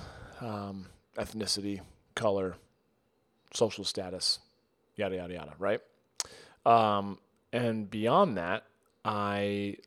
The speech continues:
love working together as a team. Um, and so me kind of being a, kind of a solo, a solopreneur hadn't been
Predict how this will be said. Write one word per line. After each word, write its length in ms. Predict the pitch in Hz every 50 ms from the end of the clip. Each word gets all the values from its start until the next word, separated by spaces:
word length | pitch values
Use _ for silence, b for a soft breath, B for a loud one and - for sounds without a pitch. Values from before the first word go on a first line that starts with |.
| -
love 600 | - 107 101 98 101 101 107 117 120 131 131 -
working 360 | - - 117 113 - - 120
together 520 | 110 110 110 110 107 110 113 110 113 107 101 - _ _ -
as 160 | - 117 110
a 40 | 123
team. 440 | 123 - - 104 90 82 90 120 131 - _ _ _ _ _ b b b b b b b b b b b _ -
Um, 460 | 120 110 104 101 95 92 87 87 80 -
and 120 | 110 104
so 180 | 98 - 107 98
me 240 | 98 98 98 98 98
kind 180 | - 107 104
of 100 | 98 90
being 200 | 82 98 95 95
a, 180 | 92 90 90 87
kind 120 | 87 - 101
of 80 | 92
a 60 | 90
solo, 1040 | - - - - - 110 98 98 98 98 95 92 92 92 90 90 90 90 90 87 - - -
a 80 | 110 104
solopreneur 1040 | - - - - 117 110 107 104 95 - - 101 98 101 113 113 104 98 92 92 90 b b b b b b b b b
hadn't 460 | - - - 143 156 160 156 151 120
been 340 | 113 120 110 104 104 104 98